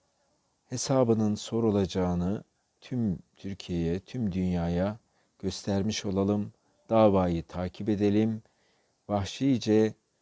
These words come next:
ırkçı düşüncelerle bundan sonra hiç kimse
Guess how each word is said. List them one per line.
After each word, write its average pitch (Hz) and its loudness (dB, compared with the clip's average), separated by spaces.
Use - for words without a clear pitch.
ırkçı 117 -6
düşüncelerle 104 2
bundan 107 -2
sonra 92 -4
hiç 85 -10
kimse 98 -8